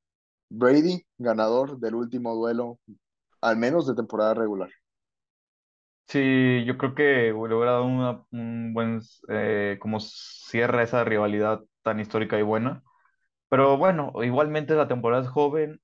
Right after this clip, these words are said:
Speaker 2: eh, van a regresar los lesionados de Tampa. El Green Bay, pues como se esperaba, juego terrestre, Rodgers, pues más tranquilo, ya dio señales de receptor, eh, bueno, este Romeo Doubs, que me emociona mucho.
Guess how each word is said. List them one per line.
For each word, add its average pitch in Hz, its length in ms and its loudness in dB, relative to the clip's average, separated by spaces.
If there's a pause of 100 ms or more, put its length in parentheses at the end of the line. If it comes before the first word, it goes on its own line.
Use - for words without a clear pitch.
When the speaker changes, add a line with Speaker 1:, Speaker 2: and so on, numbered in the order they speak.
Speaker 2:
eh, 104 480 -4
van 117 120 2
a 127 60 4
regresar 117 360 0
los 117 160 -2
lesionados 110 260 -4
de 107 80 -2
Tampa. 131 600 -4 (400)
El 110 100 -6 (100)
Green 120 440 -2
Bay, 123 160 4
pues 120 240 -2
como 113 220 -2
se 107 80 -10
esperaba, 110 420 2
juego 117 260 -2
terrestre, 107 640 -2
Rodgers, 104 540 -4
pues 107 140 -8
más 110 140 -2
tranquilo, 113 760 0
ya 117 180 0
dio 123 120 0
señales 117 560 -2
de 110 120 -2
receptor, 110 680 -2 (240)
eh, 104 260 -4
bueno, 107 340 -4
este 110 300 -2
Romeo 107 280 0
Doubs, 104 260 -2
que - 80 -8
me 104 80 -6
emociona 104 360 -4
mucho. 107 440 -4